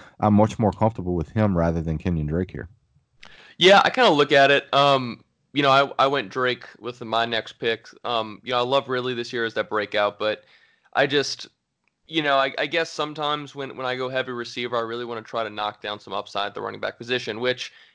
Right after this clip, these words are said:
Speaker 2: while I'm saying that, though, I think me and Dylan actually both did that in the next round. So I went Kenyon Drake. I, I kinda just,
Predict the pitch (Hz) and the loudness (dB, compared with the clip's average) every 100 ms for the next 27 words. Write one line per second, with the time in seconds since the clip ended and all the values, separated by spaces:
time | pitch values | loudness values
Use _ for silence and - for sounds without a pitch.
0 | _ - 123 143 139 - 139 139 139 139 | _ 2 4 4 2 -2 -2 0 0 -2
1 | 131 131 117 120 135 123 127 135 117 139 | 0 0 0 -2 -12 -10 -8 -4 -2 -4
2 | 135 131 123 117 117 - 117 123 120 117 | -2 -2 0 -2 -4 -6 -10 -6 -6 -6
3 | 117 120 107 110 104 101 - 113 117 107 | -10 -6 -6 -6 -10 -10 -6 -4 -4 -6
4 | _ - _ - 170 202 196 190 185 147 | _ -20 _ -2 0 0 -4 -4 -4 -4
5 | 147 147 - - 127 135 - - 120 127 | -2 -2 -6 -6 -2 -2 -4 -6 -6 -6
6 | - 190 202 151 135 - | -10 -6 -6 -6 -10 -14